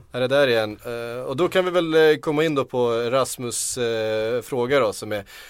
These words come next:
Markovic verkar el-, ej vara möjlig att få tillbaks i januari. Tar Klopp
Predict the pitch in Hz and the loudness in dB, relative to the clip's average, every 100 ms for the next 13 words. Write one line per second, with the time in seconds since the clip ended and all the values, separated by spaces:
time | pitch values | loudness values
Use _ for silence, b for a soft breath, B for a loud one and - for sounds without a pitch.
0 | B 135 156 147 151 139 - - 139 143 | B 4 4 4 2 0 -2 -6 2 2
1 | - 139 135 127 - 156 160 143 143 151 | 4 4 4 2 0 2 4 4 4 2
2 | 127 127 127 131 - 117 127 131 - - | 2 0 0 -4 -8 -2 0 0 -4 -10
3 | 123 123 123 123 170 196 107 98 110 107 | -4 -2 0 0 0 0 -2 -4 -6 -8
4 | - 123 | -6 -6